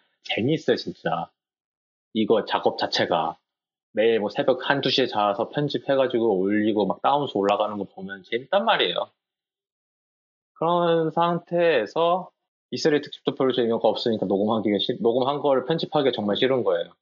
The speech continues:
그래서 나-, 안 그래도 난이도도 높-, 높아 죽겠는데. 여러 가지로 우울증 비슷한 그냥 작업하기 싫은 그런 게 겹치고 겹치는 거를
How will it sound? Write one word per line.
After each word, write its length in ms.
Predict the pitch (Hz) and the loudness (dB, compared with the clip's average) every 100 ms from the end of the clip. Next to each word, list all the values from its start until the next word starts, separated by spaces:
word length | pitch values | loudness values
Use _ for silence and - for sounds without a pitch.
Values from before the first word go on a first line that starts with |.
| _ _ | _ _
그래서 520 | 135 147 147 131 98 95 | -4 0 2 2 2 0
나-, 140 | 123 | 0
안 160 | - 123 | 0 0
그래도 200 | 143 127 | 0 2
난이도도 360 | 110 120 117 - | 0 0 -2 -2
높-, 140 | 98 | -2
높아 220 | 98 - | 0 0
죽겠는데. 640 | - - 104 92 82 85 87 _ - - | -2 0 0 -2 -4 -8 -10 _ -16 -4
여러 140 | 107 113 | -2 0
가지로 440 | 120 117 117 113 | 0 0 0 0
우울증 1120 | 104 107 117 120 - 120 120 117 117 117 117 101 | 0 0 0 -2 -6 -2 0 0 0 0 0 -2
비슷한 840 | 107 - - 113 107 101 98 95 | -4 -4 -4 0 0 -2 -4 -4
그냥 380 | 104 101 98 95 | -2 -2 -4 -2
작업하기 460 | 110 104 - 113 | -2 -2 -2 -4
싫은 500 | 107 - 143 135 123 | -2 -2 0 -2 -6
그런 260 | - 120 120 | -10 -8 -8
게 60 | - | -6
겹치고 400 | - - - 120 | -6 -4 -2 -2
겹치는 480 | 107 - 127 120 120 | -2 -2 -2 -2 -2
거를 340 | 117 113 127 | 0 2 0